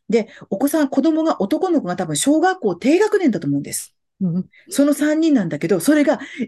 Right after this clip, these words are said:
Speaker 1: つも、あれ、デジャビュっていうぐらいに、お父さん、私たちが行った時にはちょうどもう、お父さんと子供のお皿は空。で、お父さんは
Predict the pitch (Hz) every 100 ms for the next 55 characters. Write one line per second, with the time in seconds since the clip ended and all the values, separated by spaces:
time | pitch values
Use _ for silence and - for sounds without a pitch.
0 | - 427 - _ - - 427 370 330 202
1 | - _ _ 160 233 349 - 185 311 466
2 | 508 539 587 - 262 254 262 214 156 180
3 | 262 147 - _ _ _ _ _ _ 262
4 | 294 415 427 392 349 220 185 165 - 220
5 | 359 415 - 180 - 190 - 254 262 185
6 | 170 175 285 285 285 254 277 175 - _
7 | - 262 359 359 349 226 - 233 180 220
8 | 233 240 240 285 269 - 185 208 180 202
9 | 208 - 180 220 - _ _ _ 180 190
10 | 185 349 302 165 131 170 208